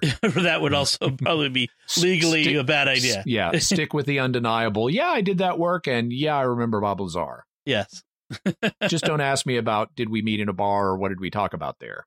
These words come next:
Speaker 1: Right, right.
Speaker 2: Yeah.
Speaker 1: Okay.
Speaker 2: Um, so that kind of brings us to the end of the documentary, where we have the, um, the F B I raid,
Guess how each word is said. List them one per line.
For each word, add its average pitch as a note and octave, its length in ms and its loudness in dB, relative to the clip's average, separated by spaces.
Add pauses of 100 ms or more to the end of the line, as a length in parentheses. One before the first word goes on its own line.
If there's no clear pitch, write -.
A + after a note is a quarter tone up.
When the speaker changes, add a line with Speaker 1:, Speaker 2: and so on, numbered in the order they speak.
(120)
Speaker 1:
Right, A#2+ 340 0 (240)
right. G2 240 -8 (180)
Speaker 2:
Yeah. - 120 -18
Speaker 1:
Okay. C#3 320 -6 (840)
Speaker 2:
Um, B2+ 640 0
so D#3 200 -2
that G3+ 220 0 (180)
kind E3+ 180 0
of C#3+ 80 -2
brings D3+ 300 0
us C#3+ 160 0
to C#3 180 -2
the B2+ 240 -2
end F#3+ 240 0
of C#3+ 100 -2
the B2 60 -4
documentary, A2+ 960 0
where A2 260 0
we A2+ 200 -2
have A#2 680 0
the, G#2+ 640 0
um, F#2+ 580 0
the G#2+ 260 -4 (120)
F G#2+ 220 -4
B G2+ 100 0
I F#2 140 2
raid, F2 720 -2